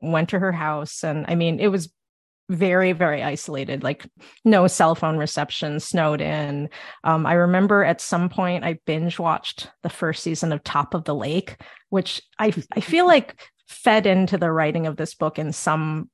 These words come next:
spooky way, but <laughs> I'm, I'm not sure if there's a direct line. But I, I was basically having,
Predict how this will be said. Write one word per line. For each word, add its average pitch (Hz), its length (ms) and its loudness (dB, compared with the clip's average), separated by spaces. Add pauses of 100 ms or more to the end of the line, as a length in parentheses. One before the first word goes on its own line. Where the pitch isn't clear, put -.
spooky 170 500 0
way, 151 320 0
but 175 160 2
<laughs> - 0 -
I'm, - 260 4
I'm 220 140 8
not 196 240 4
sure 202 160 0
if 175 80 -4
there's 170 240 -2
a 165 40 -6
direct 151 360 -8
line. 147 400 0 (420)
But 208 140 6
I, 196 120 6 (120)
I 202 140 6
was 202 360 0 (140)
basically 220 680 2
having, 180 580 -4